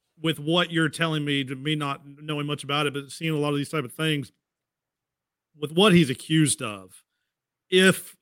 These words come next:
they go after the girls and not the guy, it is going to be absolute suicide. It, it's, it's gotta be, they've got to, to disown both of those, the Brock Lesnar and the girls,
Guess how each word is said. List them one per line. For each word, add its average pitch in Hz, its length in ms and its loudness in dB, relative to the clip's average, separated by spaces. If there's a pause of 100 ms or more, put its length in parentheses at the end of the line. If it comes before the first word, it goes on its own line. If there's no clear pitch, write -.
they 135 540 -2 (120)
go 147 200 0
after 139 280 -2
the 127 160 -10
girls 123 520 -6
and 123 200 -14
not 147 300 0
the 139 100 -6
guy, 120 680 -6 (340)
it 156 100 -4
is 117 220 -12
going 135 220 -10
to 127 40 -16
be 120 300 -4
absolute 127 480 -4
suicide. 92 520 -8 (880)
It, 190 200 4
it's, 180 160 6
it's 196 320 4
gotta 175 220 2
be, 156 320 4 (1300)
they've 175 140 2
got 160 400 0
to, 139 240 -2
to 143 160 -6
disown 156 500 0
both 135 260 2
of 180 100 -2
those, 170 340 0 (260)
the 147 180 -6
Brock 143 340 -8
Lesnar 151 380 -4
and 185 140 2
the 180 60 2
girls, 175 400 2